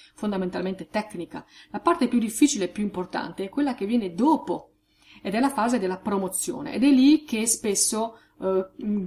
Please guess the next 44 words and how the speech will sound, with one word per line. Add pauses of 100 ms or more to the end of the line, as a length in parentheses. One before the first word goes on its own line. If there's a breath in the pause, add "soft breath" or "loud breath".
casca
il
palco,
nel
senso
che
gli
autori
si
sentono
abbandonati
dal
loro
editore (180 loud breath)
e
si
rendono
conto
che
devono
fare
da
soli. (640 loud breath)
Anzi, (440)
proprio
per
questo
motivo
si
sta
registrando
una
tendenza
inversa,
per
cui
autori
che
prima
pubblicavano
solo
con
case
editrici